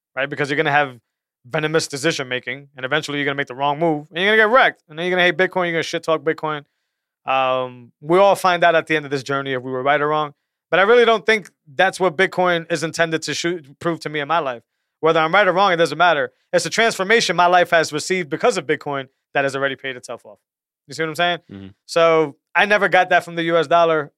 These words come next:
Speaker 1: Um, you know, uh, not just your, your buddy there, but people that are really stuck into the fiat standard way of things, those are the people that are gonna have a hard time. The transition to whatever comes next, which we know is gonna come next, he can't
Speaker 2: Mm-hmm.
Speaker 1: deny it. I'm sure he's looked at numbers.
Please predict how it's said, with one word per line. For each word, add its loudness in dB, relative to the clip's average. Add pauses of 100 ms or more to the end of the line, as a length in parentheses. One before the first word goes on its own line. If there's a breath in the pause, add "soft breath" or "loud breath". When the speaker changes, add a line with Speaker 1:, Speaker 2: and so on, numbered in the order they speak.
Speaker 1:
Um, -4 (1080)
you -6
know, -4 (120)
uh, 0 (100)
not -2
just -6
your, -4
your -6
buddy 0
there, 4
but 2 (280)
people 0
that 4
are 2
really 0
stuck -4
into -8
the -8
fiat -2
standard -8
way 2
of -2
things, -6 (420)
those -8
are -4
the -6
people 0
that 0
are 0
gonna 0
have 2
a 4
hard 4
time. -4 (300)
The -10
transition -2
to -2
whatever 2
comes -4
next, -2 (560)
which -4
we -2
know 2
is -4
gonna 0
come -2
next, 0
he -6
can't -2
Speaker 2:
Mm-hmm. -6
Speaker 1:
deny 0
it. -8
I'm -10
sure 0
he's -4
looked -4
at 2
numbers. -6